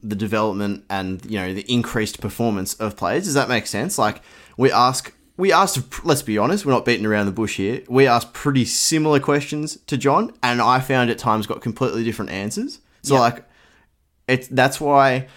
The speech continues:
Speaker 1: even though we try to ask different questions to every guest, sometimes it's worth doubling up on questions. And I'm not just talking about the quirky ones, but the actual hard-hitting journo stuff, because then we get different, <laughs> different perspectives, and it's actually, like,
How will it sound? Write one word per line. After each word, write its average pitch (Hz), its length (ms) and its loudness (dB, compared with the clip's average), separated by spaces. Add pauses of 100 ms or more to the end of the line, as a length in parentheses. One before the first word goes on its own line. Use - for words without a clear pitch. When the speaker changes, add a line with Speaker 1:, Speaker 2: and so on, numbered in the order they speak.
(260)
Speaker 1:
even 190 200 2
though 143 100 6
we 131 100 4
try 143 160 4
to 104 80 0
ask 101 240 2
different 117 280 -4
questions 104 320 -4
to - 100 -8
every 101 200 -4
guest, 104 380 -4
sometimes 139 480 2
it's - 160 -10
worth 117 320 -2
doubling 101 360 0
up 104 160 -4
on 92 120 -8
questions. 120 760 -8 (260)
And 110 80 0
I'm 127 80 4
not 113 160 2
just - 140 -8
talking 101 180 -2
about 95 160 -2
the - 60 -12
quirky 123 380 -2
ones, 95 280 -4
but - 320 0
the 104 80 -2
actual 101 480 0 (300)
hard-hitting 110 680 0
journo 107 580 0
stuff, 123 560 0
because 143 280 0
then 175 200 0
we 165 100 0
get 147 220 -2
different, 143 440 -2
<laughs> - 0 -
different 165 340 4
perspectives, 139 680 2
and 120 100 0
it's 117 100 -2
actually, 123 320 0
like, 113 220 0